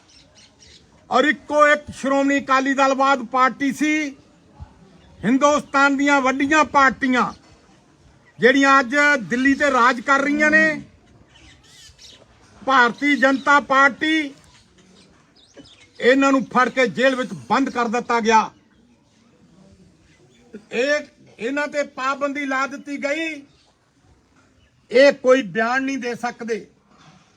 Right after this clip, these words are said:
ਕਿਤੇ ਮੁਜ਼ਾਹਰਾ ਨਹੀਂ ਕਰ ਸਕਦੇ, ਪਰ ਸਰਦਾਰ ਪ੍ਰਕਾਸ਼ ਸਿੰਘ ਬਾਦਲ ਦੀ ਪਾਰਟੀ ਨੇ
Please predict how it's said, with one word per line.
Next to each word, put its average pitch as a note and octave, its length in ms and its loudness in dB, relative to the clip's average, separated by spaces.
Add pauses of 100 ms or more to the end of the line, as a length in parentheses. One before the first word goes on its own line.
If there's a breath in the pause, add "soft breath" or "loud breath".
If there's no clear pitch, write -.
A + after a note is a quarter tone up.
(1080)
ਕਿਤੇ D4 260 4
ਮੁਜ਼ਾਹਰਾ D4 460 4
ਨਹੀਂ D4+ 160 -4
ਕਰ D4 220 0
ਸਕਦੇ, C#4 500 0 (1400)
ਪਰ B3+ 180 0
ਸਰਦਾਰ B3+ 480 2
ਪ੍ਰਕਾਸ਼ B3+ 500 -2
ਸਿੰਘ C4 240 -6
ਬਾਦਲ A#3+ 360 -2
ਦੀ B3 200 -6
ਪਾਰਟੀ B3+ 480 -2
ਨੇ D4 380 0